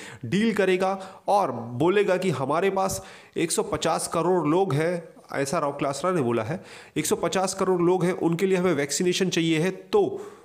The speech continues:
आप समझ सकते हैं कि भारत कितना सीरियस है, ऐसा रॉब क्लासरा बोल रहे हैं। हालांकि रॉब क्लासरा ने एक बात और बोली है कि भारत और चीन एशिया के मात्र इकलौते देश थे जो वैक्सीनेशन और वैक्सीन को लेकर काम कर रहे थे और इनके वैक्सीन लगभग थर्ड ट्रायल में पहुंच गए हैं,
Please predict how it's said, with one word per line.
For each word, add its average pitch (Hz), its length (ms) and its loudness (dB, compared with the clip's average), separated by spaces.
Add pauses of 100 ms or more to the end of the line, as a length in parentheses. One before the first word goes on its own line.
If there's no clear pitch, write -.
(300)
आप 160 200 0
समझ 190 240 2
सकते 196 300 -2
हैं 190 80 4
कि 190 100 2
भारत 156 280 -2
कितना 175 280 -2
सीरियस 170 400 2
है, 156 60 0
ऐसा 147 140 -2
रॉब 147 160 2
क्लासरा 143 380 -2
बोल 131 180 2
रहे 120 100 2
हैं। 117 60 -4
हालांकि 180 260 0
रॉब 180 120 0
क्लासरा 175 400 0
ने 175 80 2
एक 165 120 -2
बात 156 160 0
और 180 140 2
बोली 180 240 2
है 180 80 2
कि 175 120 -2
भारत 151 400 0
और 185 100 0
चीन 185 300 0 (420)
एशिया 170 280 2
के 196 100 2
मात्र 180 280 0
इकलौते 170 420 0
देश 170 420 0
थे 175 100 2
जो 156 280 2
वैक्सीनेशन 190 640 0 (340)
और 175 80 0
वैक्सीन 156 440 0
को 196 100 2
लेकर 180 260 2
काम 165 320 -2
कर 160 160 0
रहे 127 240 0
थे 113 180 -4 (300)
और 185 160 2
इनके 170 300 0
वैक्सीन 165 460 0
लगभग 151 460 0
थर्ड 170 140 -2
ट्रायल 156 220 -2
में 165 140 -2
पहुंच 143 280 -2
गए 120 140 0
हैं, 113 140 -2